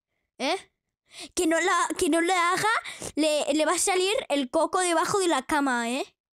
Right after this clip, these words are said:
Que no lo haga. Que le meto un soplón en los <coughs>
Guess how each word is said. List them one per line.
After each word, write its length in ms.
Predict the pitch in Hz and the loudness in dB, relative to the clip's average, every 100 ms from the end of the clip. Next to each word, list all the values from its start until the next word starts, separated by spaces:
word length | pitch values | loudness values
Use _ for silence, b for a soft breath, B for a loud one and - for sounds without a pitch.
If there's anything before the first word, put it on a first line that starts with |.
| _ _ _ _ _ _ _ _ _ | _ _ _ _ _ _ _ _ _
Que 120 | - | -2
no 140 | 302 320 | 0 2
lo 100 | 330 | 2
haga. 460 | 302 269 240 202 - B B B B _ - | 0 0 -2 -4 -6 B B B B _ -6
Que 80 | 269 | -2
le 80 | |
meto 220 | 277 294 381 | 0 0 0
un 240 | 339 311 | -2 -2
soplón 520 | - - 285 262 339 453 _ _ | -2 0 -2 0 -2 -2 _ _
en 140 | 269 | -6
los 260 | 254 269 - | -4 -4 -4
<coughs> 60 | - | -6